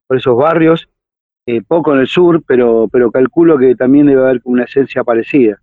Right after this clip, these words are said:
Pero sí, he, he, he caminado mucho, eh, yo vivía en, en Villa Bosch y generalmente nos juntábamos, o gran parte de nuestras, de nuestra historia adolescente fue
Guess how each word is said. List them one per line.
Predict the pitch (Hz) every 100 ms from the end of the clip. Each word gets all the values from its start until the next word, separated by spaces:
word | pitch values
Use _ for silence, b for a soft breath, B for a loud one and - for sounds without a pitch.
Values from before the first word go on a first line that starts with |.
| _ _ _ _ _ _ _ _
Pero | - 113
sí, | - 139
he, | 135 135 131
he, | 135 143
he | - 127
caminado | - 123 131 135
mucho, | 127 156 165 - 131
eh, | 123 127 120 117 107 _ _ _ _ _
yo | 143
vivía | 139 135 143 143 135
en, | 123 117 113 104 - _
en | 123
Villa | 131 131
Bosch | 139 170 175
y | 160 127 120
generalmente | - 120 127 143 135 127 123 - _ _ _
nos | 120
juntábamos, | - 127 127 143 127 107 - _ _ _ _
o | 120 117 117
gran | 123 135
parte | 120 135 -
de | 120
nuestras, | 117 110 120 110 _ _ _ _ _ _
de | 120
nuestra | 113 123
historia | 113 - 127 127 117
adolescente | 117 117 120 113 151 151 131 127
fue | 113 - 120 117